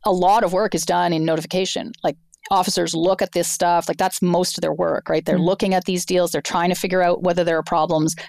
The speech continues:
Speaker 1: They're negotiating with the other side to say, "Look, we think there are problems here and here." Sometimes they have to coordinate with other agencies in other parts of the world, like the U S or Europe, Australia, and, and they work together on these mega deals to make sure that, you know, that's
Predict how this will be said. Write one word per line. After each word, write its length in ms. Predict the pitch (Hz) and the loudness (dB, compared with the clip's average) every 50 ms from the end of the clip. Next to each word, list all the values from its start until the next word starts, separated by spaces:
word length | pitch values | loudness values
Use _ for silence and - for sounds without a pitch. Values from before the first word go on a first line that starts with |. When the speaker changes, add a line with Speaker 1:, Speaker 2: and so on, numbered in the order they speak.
| - - | -4 -2
Speaker 1:
They're 140 | 180 151 | 0 2
negotiating 840 | 160 160 151 180 175 190 180 - - 202 185 180 180 180 175 175 180 | 2 2 2 4 4 4 2 2 0 0 2 2 2 2 2 2 2
with 140 | 175 170 165 | 0 0 0
the 80 | 180 | 0
other 120 | 170 175 165 | 0 0 0
side 240 | - 180 170 165 170 | 0 0 0 0 -2
to 40 | 170 | -2
say, 140 | - 175 | -2 0
"Look, 240 | 165 170 180 175 170 - - - | 2 2 2 2 0 -4 -4 -2
we 100 | 180 175 | -2 -2
think 180 | 180 - 196 180 | 0 0 0 0
there 100 | - 180 | 0 -2
are 20 | |
problems 320 | - - 175 165 170 170 - | 0 0 0 0 0 -2 0
here 240 | - 190 185 190 185 | 0 0 2 2 4
and 120 | 185 190 | 4 2
here." 360 | 165 180 175 175 180 175 165 - - - - - | 2 2 2 2 2 2 0 -2 -6 -10 -10 -4
Sometimes 400 | - - 170 - - 185 165 - | -2 -2 -2 0 0 -2 0 0
they 80 | 185 170 | 0 0
have 140 | 180 170 | 0 -2
to 80 | - 208 | -4 -8
coordinate 580 | - - - 185 180 175 175 165 165 170 - 190 | -6 -4 -2 0 0 0 0 0 0 0 0 0
with 260 | 175 160 151 151 - - | 2 2 2 0 0 -2
other 220 | 190 175 180 202 196 | 0 0 2 2 2
agencies 640 | 196 180 185 - 185 175 - - 190 175 175 170 170 | 2 2 2 2 0 -2 0 0 0 0 0 0 0
in 120 | 160 170 - | 0 0 0
other 180 | 175 170 165 | 0 0 0
parts 240 | 165 - 175 160 - | 0 -2 -2 -2 -2
of 60 | - | -2
the 80 | - 160 | -2 0
world, 340 | 160 165 175 175 175 170 175 | 2 2 2 2 2 2 0
like 180 | 180 165 165 - | -2 -4 -4 -4
the 80 | 160 | -4
U 220 | 151 160 165 165 165 | -2 0 0 2 2
S 320 | 160 160 156 156 - - | 2 2 2 0 0 -2
or 120 | 170 160 151 - 190 | -2 -2 -2 -2 -2
Europe, 400 | 170 160 160 165 165 160 156 - - - - - - - - - - | -2 0 0 2 2 0 -2 -4 -10 -14 -12 -12 -12 -12 -12 -6 -4
Australia, 680 | - 160 - - 151 147 165 165 160 165 156 160 156 160 - - - - - | -4 -4 -2 0 0 2 4 4 4 4 4 4 2 0 -4 -10 -14 -10 -6
and, 240 | - 175 170 170 165 | -2 0 0 0 0
and 160 | 190 180 175 | 0 0 2
they 80 | 175 170 | 2 2
work 200 | 165 175 165 - | 2 0 0 -2
together 420 | - 190 190 202 202 185 165 156 | -2 0 2 2 4 4 4 2
on 120 | 151 156 160 | 2 2 2
these 220 | 156 151 151 - | 0 0 0 0
mega 240 | 165 165 165 170 165 | 0 0 0 0 -2
deals 320 | - 160 160 151 156 151 | -2 0 0 0 0 -2
to 100 | - - | -2 -4
make 140 | 165 156 156 | -4 -4 -4
sure 300 | - - 175 170 170 156 | -2 -2 0 2 2 2
that, 200 | 151 151 147 151 - | 2 0 0 0 -2
you 100 | 175 156 | -2 -2
know, 120 | 151 147 | -2 0
that's 340 | 147 143 - - - - - | -2 -4 -4 -4 -8 -8 -10